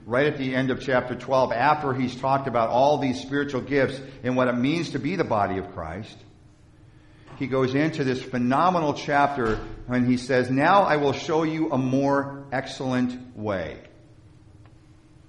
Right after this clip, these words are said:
A more excellent way. The right way. And if you don't live this way, then you're just a noisy gong or a clanging cymbal.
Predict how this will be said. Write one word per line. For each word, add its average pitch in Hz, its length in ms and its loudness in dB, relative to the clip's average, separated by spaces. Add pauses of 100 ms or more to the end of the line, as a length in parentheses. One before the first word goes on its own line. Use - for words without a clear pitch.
(300)
A 117 40 -8
more 139 180 4
excellent 104 500 -2 (340)
way. 80 260 -10 (1080)
The 123 460 2
right 139 380 -2 (340)
way. 90 480 -8 (3250)
And 110 100 -4
if 110 140 -6
you 117 60 -6
don't 139 380 2
live 113 220 0
this 110 220 -4
way, 107 180 -2
then 107 180 -4
you're 107 120 -4
just 110 240 -10
a 101 60 -6
noisy 107 420 -4
gong 101 380 -2
or 92 100 -6
a 90 40 -8
clanging 95 460 -8
cymbal. 82 480 -12